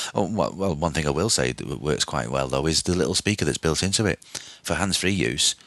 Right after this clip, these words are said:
Uh, I found that the speaker wo-, works quite well, to be honest with you. So, uh, that's, uh,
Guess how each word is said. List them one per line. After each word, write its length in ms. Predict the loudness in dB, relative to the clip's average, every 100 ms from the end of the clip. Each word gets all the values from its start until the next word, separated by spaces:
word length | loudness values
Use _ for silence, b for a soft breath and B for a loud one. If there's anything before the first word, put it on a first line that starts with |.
| b b b _ -4
Uh, 720 | -2 0 0 0 0 0 -2 -6 -12 -10
I 60 | -4
found 220 | -2 0
that 60 | 0
the 80 |
speaker 320 | 2 2 2 0
wo-, 140 | 0
works 320 | 0 0 0
quite 260 | -2 -4 -2
well, 220 | -4 -4 B B B B B
to 100 | -6
be 60 | -2
honest 200 | -2 -2
with 120 | -2
you. 100 | -2
So, 340 | 0 0 2 2
uh, 180 | 0 0
that's, 340 | -2 0 0
uh, 160 | 2